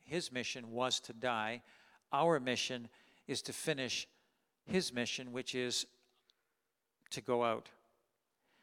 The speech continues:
In Mark sixteen, verse fifteen, it says, "And he said to them," to his disciples, "Go into all the world and preach the gospel to ever, every creature."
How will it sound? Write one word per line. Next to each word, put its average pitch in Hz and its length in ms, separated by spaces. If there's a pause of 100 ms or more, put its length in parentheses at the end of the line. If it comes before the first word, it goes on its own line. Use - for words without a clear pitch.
(1000)
In 139 160
Mark 147 300
sixteen, 151 640
verse 127 260
fifteen, 127 680 (800)
it - 80
says, 123 360 (1300)
"And 131 60
he 123 80
said 147 300
to 135 120
them," 117 300 (1080)
to 123 100
his 110 100
disciples, 120 640 (100)
"Go 139 240
into 139 240
all 131 260
the 139 100
world 113 540 (120)
and 123 160
preach - 460
the 135 80
gospel 113 720
to 123 160 (100)
ever, 120 440 (200)
every 123 520 (340)
creature." 110 540